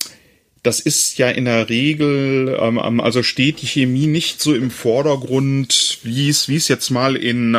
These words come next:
ähm, Band sechs der Atlantis-Miniserie war. Das war bisher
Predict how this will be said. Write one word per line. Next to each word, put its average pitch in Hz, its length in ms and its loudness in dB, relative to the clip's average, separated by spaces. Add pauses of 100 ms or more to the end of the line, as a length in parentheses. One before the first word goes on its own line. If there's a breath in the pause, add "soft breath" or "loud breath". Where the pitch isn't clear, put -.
ähm, 117 240 2
Band 117 240 0
sechs - 300 -2
der 131 160 0
Atlantis-Miniserie 90 1500 -2
war. 82 280 -2 (420 loud breath)
Das 117 180 0
war 131 140 2
bisher 131 560 0